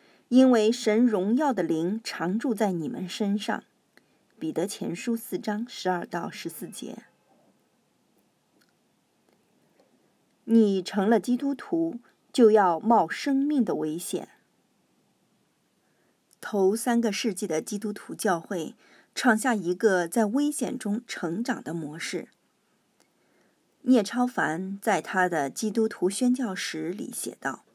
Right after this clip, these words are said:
：“无疑的，在罗马帝国之下的基督徒没有合法存在的权利，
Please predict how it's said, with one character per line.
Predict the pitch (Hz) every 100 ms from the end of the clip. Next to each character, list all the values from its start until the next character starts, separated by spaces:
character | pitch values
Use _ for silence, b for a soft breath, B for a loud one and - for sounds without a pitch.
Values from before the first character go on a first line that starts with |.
| _ _ _ _ _ _ _ _ _
：“无 | - 196
疑 | 220 160 170
的， | 175 170 - _ _ -
在 | 240 214 196
罗 | 185 214
马 | 226 170
帝 | 262 214
国 | - 175
之 | 196 226
下 | 226 214
的 | 165
基 | - 220
督 | 240
徒 | 233 - 165 175 - -
没 | 202
有 | 269 202
合 | - 202
法 | 247 190
存 | - - 160
在 | 277 254
的 | -
权 | - - 151
利， | 139